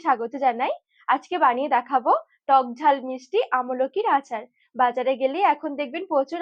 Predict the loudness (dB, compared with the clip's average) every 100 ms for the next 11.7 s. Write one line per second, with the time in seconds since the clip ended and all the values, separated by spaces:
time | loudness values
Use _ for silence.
0 | 0 0 -6 -8 -14 -8 -2 4 4 2
1 | -2 -4 _ _ -2 0 -2 -4 -8 -2
2 | 0 0 -4 -2 2 2 0 -4 -4 -6
3 | -4 -4 -2 -4 -4 -6 -4 -6 -6 -8
4 | -8 -8 -10 _ _ _ -2 -2 -4 -4
5 | -2 -4 2 0 0 -10 -8 -10 -8 -4
6 | -4 -4 -2 0 0 -2 -6 -8 -14 -10
7 | -2 0 0 -6 _ _ 0 0 0 -10
8 | -6 -2 -2 2 2 0 -2 -4 0 0
9 | 0 -6 -12 _ _ -4 -4 -4 -8 -4
10 | 0 2 4 4 2 0 -2 -4 -16 -20
11 | _ -4 -4 0 0 0